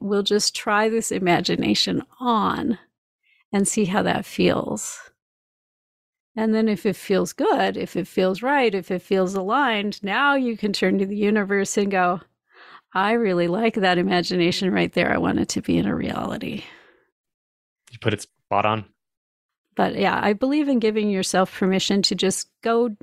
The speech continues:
Speaker 1: go try the thing, go do the experiment, and then see how you feel about it.
Speaker 2: Mm-hmm.
Speaker 1: It, it makes a huge difference when you give yourself that permission.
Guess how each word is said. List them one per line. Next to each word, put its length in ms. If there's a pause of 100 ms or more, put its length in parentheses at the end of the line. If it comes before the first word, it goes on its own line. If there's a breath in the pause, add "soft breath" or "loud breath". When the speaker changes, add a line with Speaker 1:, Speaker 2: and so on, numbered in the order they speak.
(560)
Speaker 1:
go 160
try 400
the 140
thing, 300
go 160
do 340
the 300
experiment, 840 (880 soft breath)
and 180
then 180
see 260
how 140
you 200
feel 320
about 380
it. 260 (500 soft breath)
Speaker 2:
Mm-hmm. 340 (1160)
Speaker 1:
It, 200
it 180
makes 260
a 40
huge 420
difference 480
when 120
you 100
give 240
yourself 420
that 240
permission. 720